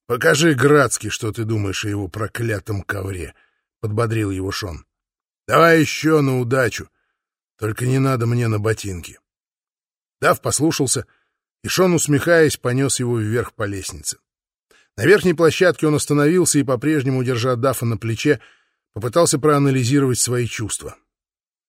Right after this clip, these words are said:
Чёрт возьми, он чувствовал себя счастливым. Нелепо радоваться в разгар такой катастрофы. Всё ещё дивясь себе, он прошёл по коридору в комнату Даффа. Опустил его на кровать,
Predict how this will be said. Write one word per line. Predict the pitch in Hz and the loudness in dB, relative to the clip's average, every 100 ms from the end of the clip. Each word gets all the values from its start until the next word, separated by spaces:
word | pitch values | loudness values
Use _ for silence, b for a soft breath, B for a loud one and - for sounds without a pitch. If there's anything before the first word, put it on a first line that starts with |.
| _ _ | _ _
Чёрт | - - 156 127 - | -10 -6 -4 -6 -4
возьми, | 113 101 101 95 | -4 -2 -4 -6
он | 107 139 | -6 -6
чувствовал | - 220 - 190 175 | -4 -6 -2 -2 0
себя | 180 180 | 2 2
счастливым. | 156 185 - 180 165 110 78 _ _ _ _ _ _ - | 0 -2 -2 0 0 0 -6 _ _ _ _ _ _ -4
Нелепо | 123 160 202 131 | 2 4 4 4
радоваться | 120 151 127 120 - | 2 2 0 -2 -4
в | 110 | -4
разгар | 117 98 135 | -4 -2 -4
такой | - 110 127 110 | -4 -6 -6 -8
катастрофы. | 117 110 - 127 117 - _ _ _ _ _ _ _ _ _ | -8 -8 -6 -4 -6 -8 _ _ _ _ _ _ _ _ _
Всё | - 170 | 0 2
ещё | 156 151 | 2 0
дивясь | 135 160 170 151 | 2 4 4 2
себе, | - 139 143 | -2 0 0
он | 131 | 0
прошёл | 120 127 - 147 | -2 -2 0 0
по | 127 | -2
коридору | 110 123 120 127 120 | -6 -4 -2 -4 -4
в | - | -6
комнату | 120 113 107 107 | -4 -4 -4 -6
Даффа. | 98 95 - - _ _ _ _ _ - | -8 -8 -8 -16 _ _ _ _ _ -14
Опустил | - 123 208 190 | -8 -4 0 2
его | 147 143 | 4 4
на | 131 | 0
кровать, | 113 120 139 151 - | 0 0 2 2 -2